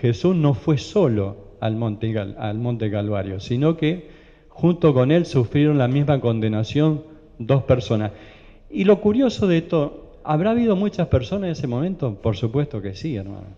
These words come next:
Sabemos que había una gran multitud que iba detrás de toda, de todo este, este problema. Pero sin embargo, Dios destaca estas dos personas, los dos, digamos, los dos ladrones. Ya sabemos lo que es la palabra ladrón.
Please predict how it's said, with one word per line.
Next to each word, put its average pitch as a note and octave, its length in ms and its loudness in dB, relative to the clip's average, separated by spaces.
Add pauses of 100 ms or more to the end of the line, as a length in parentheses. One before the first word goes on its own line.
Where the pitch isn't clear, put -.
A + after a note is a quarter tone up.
(440)
Sabemos C3 340 0
que B2 60 0
había B2 160 6
una A2+ 140 2
gran C3+ 180 2
multitud B2+ 540 -2
que A2+ 80 -6
iba G#2+ 200 0
detrás A2 360 -4
de G#2+ 100 -4
toda, G#2 440 -4
de A2 260 -8
todo A2+ 240 -2
este, G#2 540 -8 (100)
este A2 240 -8
problema. G2+ 480 -6 (420)
Pero C#3 160 6
sin C#3+ 180 0
embargo, F3 340 4
Dios E3+ 200 4
destaca F3 680 -2 (340)
estas C3+ 300 2
dos C#3 160 4
personas, G#2 580 -2
los A2 240 0
dos, E3+ 380 0 (1000)
digamos, B2 640 -2 (640)
los G#2 140 0
dos B2+ 120 2
ladrones. F#2+ 680 -4 (680)
Ya C3 100 4
sabemos B2 320 6
lo A2 80 4
que A2+ 80 2
es A#2 60 4
la G#2 100 2
palabra G#2+ 380 2
ladrón. G2+ 360 0